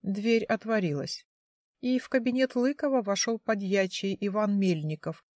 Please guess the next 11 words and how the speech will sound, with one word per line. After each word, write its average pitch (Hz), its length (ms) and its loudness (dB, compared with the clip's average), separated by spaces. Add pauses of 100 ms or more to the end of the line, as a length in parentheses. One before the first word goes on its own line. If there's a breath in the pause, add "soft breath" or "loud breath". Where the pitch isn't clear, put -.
(180)
Мужчина 269 540 -4
еле 247 420 2
заметно 208 500 0
поклонился. 175 840 -2 (540)
«Спрашивали, 170 880 -2
Иван 202 200 0
Степанович?» 147 800 -6 (840)
«Конечно. 208 760 0 (560)
Ты 233 120 0
где 247 200 0
был? 160 360 -2